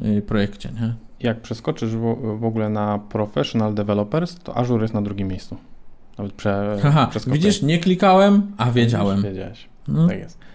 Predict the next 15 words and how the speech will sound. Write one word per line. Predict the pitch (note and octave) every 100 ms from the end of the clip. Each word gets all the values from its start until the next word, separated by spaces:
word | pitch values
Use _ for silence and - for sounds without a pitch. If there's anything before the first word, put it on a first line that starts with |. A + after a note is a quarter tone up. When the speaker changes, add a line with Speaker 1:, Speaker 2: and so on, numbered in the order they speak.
| - - - - - - - -
Speaker 2:
Najciekawsze | G#2+ G#2+ G#2+ A2 G#2+ - F#2+ F#2+ - - - -
web | A#2 A2+
frameworks. | - A2+ A2+ G2+ - - - - - - - -
Speaker 1:
Oho. | A#2+ B2+ C#3+ D#3+ E3+ - - - - - - - - - - - - C3
I | C#3
co? | - F3 D3 F3+ - - - - - - -
Tu, | - D3 F3 F#3+ C#3+
y, | C#3+ C#3 C3+
React | C3+ E3+ F3 C#3+
jest | C3
jako | C3 C3
framework | A#2 - B2 A#2+ C3+ G3 A#3+
podany? | - C3 B2+ B2 F#3 C#4+ E3 C3+ - - -
Halo, | C3 C3 C3
halo? | G3 A#3 D3 D#3 G3